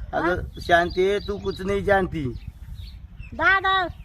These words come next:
Speaker 2: पंधरा पंधरा वर्षांनी होत आहे काय काहींना.
Speaker 1: हा, पण आता तुला डॉक्टर केला, बघता काही नेलं, हं?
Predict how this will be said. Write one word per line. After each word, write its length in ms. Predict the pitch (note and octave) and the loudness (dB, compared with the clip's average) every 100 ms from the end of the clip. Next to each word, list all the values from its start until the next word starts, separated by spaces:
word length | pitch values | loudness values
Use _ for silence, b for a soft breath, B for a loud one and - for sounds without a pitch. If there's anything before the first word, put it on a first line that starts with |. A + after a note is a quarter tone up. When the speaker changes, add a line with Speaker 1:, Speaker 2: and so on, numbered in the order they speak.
| - | -4
Speaker 2:
पंधरा 260 | F4 G4 | -2 0
पंधरा 340 | G4+ F#4 G4 F4+ | -2 -2 -2 0
वर्षांनी 380 | F4+ F#4 G4 D#4 | 0 -2 -4 -2
होत 160 | D4+ C#4+ | -2 -4
आहे 100 | A#3+ | -8
काय 200 | A#3+ B3 | -6 -8
काहींना. 600 | B3 A#3 G#3+ G3 - C3 | -8 -10 -10 -14 -10 -2
Speaker 1:
हा, 200 | C#3 D3+ | 2 2
पण 260 | D#3+ E3+ | 2 2
आता 220 | F3 E3+ E3 | 4 4 0
तुला 200 | F3 F3 | 0 4
डॉक्टर 500 | F3+ - F3 F#3 F#3 | 4 2 -2 -2 0
केला, 480 | F#3+ F#3 F#3 F3+ | 2 6 8 8
बघता 300 | E3+ F3 - | 6 4 2
काही 240 | C#3+ D#3+ E3 | 0 2 2
नेलं, 480 | E3+ E3 E3 D#3 D3+ - - - | 2 2 2 0 -2 -6 -14 -6
हं? 160 | D#3 | -4